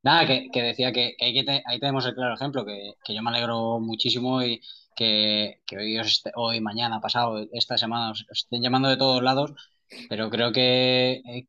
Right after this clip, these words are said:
que no hacía falta que, que David Valero gana-, eh, tuviera que ganar la carrera con lo que estáis haciendo todos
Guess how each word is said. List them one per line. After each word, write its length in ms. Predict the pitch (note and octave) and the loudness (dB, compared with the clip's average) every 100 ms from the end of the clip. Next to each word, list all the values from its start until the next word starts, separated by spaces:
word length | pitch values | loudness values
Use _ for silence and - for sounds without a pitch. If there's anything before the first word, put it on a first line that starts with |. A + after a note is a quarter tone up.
| - | -4
que 140 | A#2+ | -2
no 120 | A#2 | 0
hacía 400 | C3 B2+ C3+ B2 | 0 2 2 2
falta 460 | - C3 A#2+ B2 A#2 | 2 0 2 0 0
que, 540 | A#2 A2+ A2+ A2+ A#2 _ | -2 -2 -2 -4 -6 _
que 100 | G#2+ | -8
David 640 | G#2+ A2 A#2 A#2 A#2 A2 | -6 -2 0 2 0 0
Valero 480 | A2 A#2+ A#2 B2+ A#2 | -2 0 0 -2 -2
gana-, 240 | G#2+ A2 - | -6 -8 -6
eh, 240 | A2+ G#2+ G2+ | -4 -4 -6
tuviera 240 | - A2+ A#2 | -6 -4 0
que 80 | |
ganar 220 | A#2 A#2 A#2 | 0 0 0
la 160 | A#2 | 0
carrera 400 | A#2 A2+ A#2 C3 | 0 0 0 -2
con 160 | - A2 | -2 -8
lo 100 | G#2+ | -6
que 100 | A2 | -6
estáis 340 | - A#2+ A#2 | -4 -2 0
haciendo 380 | A2+ A#2 A2+ A2+ | 0 -2 -4 -2
todos 380 | A#2+ A#2 B2+ | -2 -2 -4